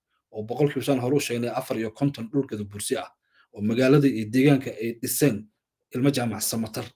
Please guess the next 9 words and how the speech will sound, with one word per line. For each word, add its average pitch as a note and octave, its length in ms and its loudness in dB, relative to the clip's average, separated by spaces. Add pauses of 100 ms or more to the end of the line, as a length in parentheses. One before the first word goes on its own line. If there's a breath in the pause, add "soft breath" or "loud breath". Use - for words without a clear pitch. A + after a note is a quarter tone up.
(340)
iyo A#2 100 0
ilmo C3 200 4
Ismaaciil B2+ 360 0
Samatar A2+ 360 -2
ay G#2 120 -4
dhiseen, A2+ 440 2 (880)
ayaa C3+ 140 2
maanta C#3+ 280 4
dee A2+ 260 -4